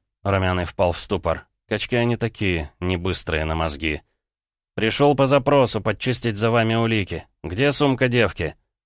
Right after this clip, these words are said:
"Ну, там". Парень всё ещё тупил. "В спальне". Фу, как камень с души. Теперь дело техники.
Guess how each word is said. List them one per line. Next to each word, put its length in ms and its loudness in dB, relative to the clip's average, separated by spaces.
"Ну, 300 -4
там". 500 0
Парень 300 -2
всё 160 -4
ещё 220 -2
тупил. 440 -6
"В 80 -4
спальне". 640 0
Фу, 320 -6
как 160 -2
камень 400 0
с 100 -4
души. 460 -4
Теперь 280 -2
дело 280 2
техники. 640 -4